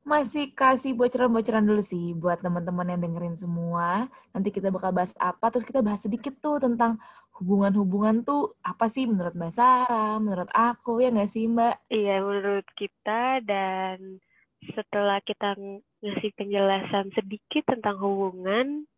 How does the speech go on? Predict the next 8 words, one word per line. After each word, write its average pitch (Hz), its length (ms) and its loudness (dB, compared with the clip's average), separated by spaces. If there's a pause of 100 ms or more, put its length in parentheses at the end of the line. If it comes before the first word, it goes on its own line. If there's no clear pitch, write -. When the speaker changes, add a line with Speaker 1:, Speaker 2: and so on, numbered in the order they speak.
(140)
Speaker 2:
ini 226 140 -6 (260)
hubungannya 202 480 -6
tentang 202 320 -4
pasangan 190 480 -6
ya, 190 160 -6
guys. 185 320 -2 (560)
Jadi, 185 320 2 (560)
eh, 208 320 6